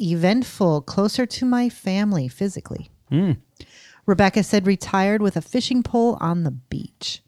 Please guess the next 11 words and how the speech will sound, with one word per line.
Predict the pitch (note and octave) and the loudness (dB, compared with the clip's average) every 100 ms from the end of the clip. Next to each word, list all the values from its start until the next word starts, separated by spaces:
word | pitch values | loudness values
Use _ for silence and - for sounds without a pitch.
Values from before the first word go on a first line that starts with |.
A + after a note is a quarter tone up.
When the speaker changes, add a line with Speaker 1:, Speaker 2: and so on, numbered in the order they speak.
| _ _ _ _ _ | _ _ _ _ _
Speaker 2:
Nice. | E3+ G3+ A2+ - - - | 0 2 0 -2 -4 -4
Speaker 1:
Uh, | D#3+ D#3 - | -4 -6 -4
Kim | - A#3+ B3+ A#3+ - _ _ - | 0 2 2 -2 -8 _ _ -10
Galbraith, | E3+ F3+ F#3+ F3 E3 F#3+ G#3 - - _ - | -2 2 2 2 0 0 -4 -12 -20 _ -4
uh, | D3+ D3+ | -4 -4
said, | - - E3+ D3+ D3 - _ _ _ _ _ _ _ _ _ _ - | -8 -6 -2 -2 -6 -14 _ _ _ _ _ _ _ _ _ _ -6
uh, | D3+ C#3 | -4 -2
"Dead." | C#3 D#3 B2 C#3+ C3 _ _ _ _ D#3+ | 0 0 0 -4 -8 _ _ _ _ -8
Wow. | F#3+ F#3+ | -6 2
Speaker 2:
<laughs> | G3+ - - - - B3+ - - - B3+ - | 2 4 2 2 2 0 0 -4 0 0 2
Speaker 1:
Wow. | F#3 D#3 | 2 4